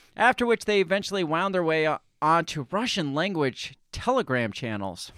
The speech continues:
I gotta throw that in there. <laughs> For young men growing up in the digital age, when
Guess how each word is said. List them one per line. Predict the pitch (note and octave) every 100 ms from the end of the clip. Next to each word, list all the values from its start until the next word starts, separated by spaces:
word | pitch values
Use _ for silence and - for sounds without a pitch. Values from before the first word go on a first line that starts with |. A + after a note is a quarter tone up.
| - - _
I | A2+
gotta | G#2 -
throw | F#2+ F#2+
that | G#2+ A2+
in | G2+
there. | G#2 G#2
<laughs> | - C3 - - - _ - - - - - - -
For | A#3
young | B3 B3+ D4+ C4
men | A3 E3+
growing | E3 F#3+ F#3
up | F3
in | C#3+
the | C3
digital | E3 D#3 C#3+ B2+
age, | C3 B2+ -
when | C3 D#3+